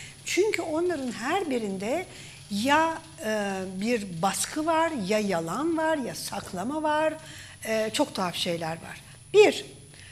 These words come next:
e, şimdi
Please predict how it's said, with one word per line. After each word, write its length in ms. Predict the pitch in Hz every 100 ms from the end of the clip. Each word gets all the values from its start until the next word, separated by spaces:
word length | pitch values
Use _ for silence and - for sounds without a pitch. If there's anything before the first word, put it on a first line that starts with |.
| - - - -
e, 680 | 226 220 208 208 196 190 202 - - - - - - - - - - - - - - - - - - - - - - - - - - -
şimdi 760 | - - 403 415 247 208 190